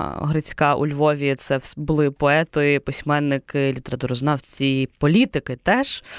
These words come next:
Е, і ми сімнадцятого січня на Громадському радіо говорили про арештовану Коляду, ту хвилю масових арештів української інтелігенції тисяча дев'ятсот сімдесят другого року, під яку, власне, потрапив і Грицько Чубай. Тоді Тарасу, вашому брату, було два роки.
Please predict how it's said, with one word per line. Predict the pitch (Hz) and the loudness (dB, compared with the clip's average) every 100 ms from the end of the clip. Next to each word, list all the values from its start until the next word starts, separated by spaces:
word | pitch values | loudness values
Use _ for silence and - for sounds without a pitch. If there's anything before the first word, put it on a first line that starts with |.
| - - - - - | -6 -6 -6 -10 -2
Е, | 180 185 170 175 - | 2 4 4 2 2
і | 190 196 - | 2 2 2
ми | 208 233 254 | 4 4 2
сімнадцятого | - 220 226 - 220 | 2 -2 0 -2 0
січня | 302 - 247 | 0 0 0
на | |
Громадському | 196 202 214 - 202 | 2 0 -2 0 2
радіо | 240 277 226 | 2 2 2
говорили | 196 175 185 233 180 | 0 0 2 2 2
про | - 151 | 0 0
арештовану | 151 - 185 170 165 | 0 0 0 0 0
Коляду, | - 170 175 | 0 0 4
ту | 285 | 2
хвилю | - 180 180 | 2 0 2
масових | 175 170 175 175 165 165 | 4 2 2 0 0 2
арештів | 156 - - | 0 0 -4
української | 180 170 170 - 170 | -2 0 0 0 -2
інтелігенції | 165 165 214 277 - 190 | 0 0 2 2 0 0
тисяча | 175 180 175 | 0 -2 -2
дев'ятсот | 165 160 185 165 | -2 0 0 -2
сімдесят | - 170 165 185 156 | -4 -4 -2 -2 0
другого | 165 185 156 156 151 | 2 4 4 2 4
року, | 247 - | 2 2
під | 170 143 | -4 -2
яку, | 147 220 | -2 0
власне, | 156 170 160 | 0 -2 -4
потрапив | - - 180 170 - | -4 -2 -2 -4 -2
і | 165 | 0
Грицько | 147 156 - 131 | 0 -2 -2 -2
Чубай. | - 139 208 294 - - - - | 0 0 2 2 -2 -14 -14 -14
Тоді | - 165 180 190 180 | -6 -2 2 4 2
Тарасу, | - 175 165 170 - 156 | 2 2 4 2 0 -4
вашому | 143 147 151 143 | -2 -2 -2 -2
брату, | 143 139 - | 0 0 -4
було | 127 | -6
два | 131 143 226 | -2 2 4
роки. | 247 - 226 208 | 2 0 0 0